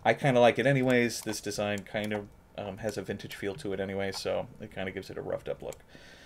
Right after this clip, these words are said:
So that's one method, okay? So what I'm gonna do is I'm just gonna duplicate inside this group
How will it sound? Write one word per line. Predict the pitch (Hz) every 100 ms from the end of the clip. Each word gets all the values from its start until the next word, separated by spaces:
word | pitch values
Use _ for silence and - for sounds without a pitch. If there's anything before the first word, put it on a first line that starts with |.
| - -
So | 117 -
that's | 123 131 139
one | 123 120 104
method, | 90 - - - - - - -
okay? | 107 123 147 - - - - - - -
So | - 101 101
what | -
I'm | 107
gonna | 107
do | 120 127
is | 131
I'm | 135
just | 165 -
gonna | 156
duplicate | - 127 139 131 127 101
inside | 107 - 117
this | 104 -
group | 110 120 -